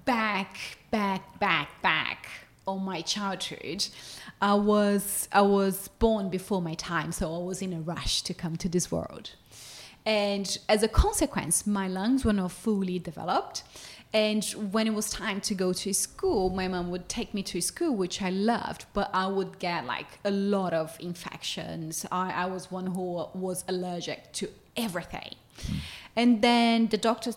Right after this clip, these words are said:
Speaker 1: told my mom, "Don't, don't take her, uh, to school, take her to the beach."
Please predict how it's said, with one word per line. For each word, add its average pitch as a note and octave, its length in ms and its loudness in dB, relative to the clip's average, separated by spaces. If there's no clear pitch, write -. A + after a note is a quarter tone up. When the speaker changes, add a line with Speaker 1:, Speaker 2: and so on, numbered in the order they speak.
Speaker 1:
told G3 260 -2
my F#3 80 0
mom, F#3 460 -2
"Don't, F#3+ 320 0
don't F#3+ 240 0
take G3 300 -2
her, D#3+ 520 -2
uh, - 160 -6
to - 140 -6
school, - 640 0
take F#3+ 280 -4
her F#3 180 -2
to F3 120 -8
the F#3 80 -2
beach." - 460 -2